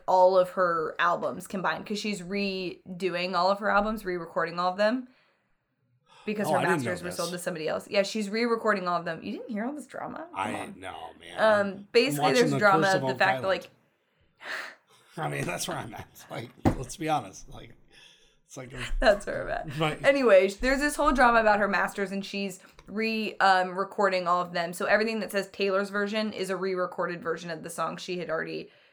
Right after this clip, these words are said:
Speaker 1: put out, but she would now own the, the rights to those ones and make money off of those.
Speaker 2: Oh,
Speaker 1: So,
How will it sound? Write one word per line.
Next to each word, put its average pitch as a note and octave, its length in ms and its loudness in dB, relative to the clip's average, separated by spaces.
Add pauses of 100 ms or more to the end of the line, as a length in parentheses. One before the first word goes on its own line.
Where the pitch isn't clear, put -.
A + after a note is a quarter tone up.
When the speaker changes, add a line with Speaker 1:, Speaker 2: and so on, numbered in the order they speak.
(120)
Speaker 1:
put G3+ 200 2
out, F3+ 380 2 (160)
but G3 160 -4
she G#3+ 180 -6
would F#3+ 200 0
now F3 320 2
own E3+ 520 -4
the, D#3+ 360 -2
the E3+ 100 -6
rights D#3+ 340 -4
to F#3 120 -8
those D3+ 240 -8
ones C#3+ 240 -10
and E3 100 -12
make D3+ 200 -12
money A#2+ 220 -10
off - 160 -12
of - 120 -20
those. - 340 -10 (480)
Speaker 2:
Oh, G3 480 -6
Speaker 1:
So, D3+ 180 4